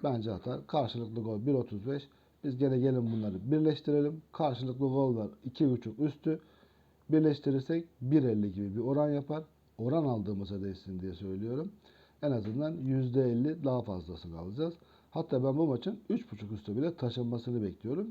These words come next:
Bir doksan altı oranı var. İlk yarısından gol ve goller beklediğim bir maç olduğundan kaynaklı yurt dışından bizi takip eden arkadaşlar her iki yarıda da gol olur seçeneğini işaretlerlerse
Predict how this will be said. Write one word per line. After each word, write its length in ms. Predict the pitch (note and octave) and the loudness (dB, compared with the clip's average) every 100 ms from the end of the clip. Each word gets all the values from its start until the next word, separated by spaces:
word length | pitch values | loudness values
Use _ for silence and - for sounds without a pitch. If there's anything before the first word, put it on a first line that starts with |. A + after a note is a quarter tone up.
| - | 0
Bir 220 | C#3+ C3+ | 4 4
doksan 320 | G#2+ G2+ - F#2+ | 2 -4 -8 -8
altı 360 | G2 G2+ F#3+ - | -8 -6 -8 -6
oranı 300 | - G#2+ E2 | -6 -4 -6
var. 160 | D#2 C#2 - _ _ _ _ _ _ - _ _ _ _ _ _ _ _ _ | -10 -14 -20 _ _ _ _ _ _ -20 _ _ _ _ _ _ _ _ _
İlk 220 | F3+ F#3 | 2 6
yarısından 480 | F3+ E3+ E3+ F3+ F#3 | 8 8 6 6 8
gol 220 | E3 E3+ | 10 10
ve 80 | D3+ | 10
goller 400 | C3+ C#3 C#3+ D#3+ | 8 6 8 8
beklediğim 440 | C#3+ B2+ A#2+ A2 G#2+ | 6 6 2 2 0
bir 100 | G#2+ | 0
maç 240 | G#2 A2+ | -2 -2
olduğundan 540 | A2+ G#2 G#2+ G#2+ G2+ | -2 -2 -2 -2 -2
kaynaklı 640 | G2+ D3 C#3+ C3+ - D#3 D#3 - | -2 2 2 2 4 2 2 0
yurt 320 | C3 C#3+ C#3 | 4 4 4
dışından 420 | B2+ B2 A#2 A2 | 0 0 0 -2
bizi 200 | F#2 G2+ | -4 -2
takip 320 | C#3+ C#3 D3+ | 0 2 2
eden 200 | C#3 B2+ | 4 2
arkadaşlar 580 | A#2+ A2 A#2 A#2 D#3 D#3 - - | 0 -2 -6 -4 -4 -4 -6 -2
her 160 | C#3+ C#3+ | 2 4
iki 280 | C3+ - | 4 2
yarıda 300 | C#3+ B2 A#2+ | 2 2 2
da 80 | A#2+ | 0
gol 240 | A2+ A2+ B2 | 2 4 4
olur 220 | C3 C3 | 6 4
seçeneğini 540 | A#2+ G2+ G#2 F#2+ F#2+ | 2 -4 -4 -4 -4
işaretlerlerse 1080 | F#2+ C3+ D#3 C#3 C#3 C#3+ C#3+ C3+ C3 D3+ | -4 -2 0 0 0 2 2 2 0 -4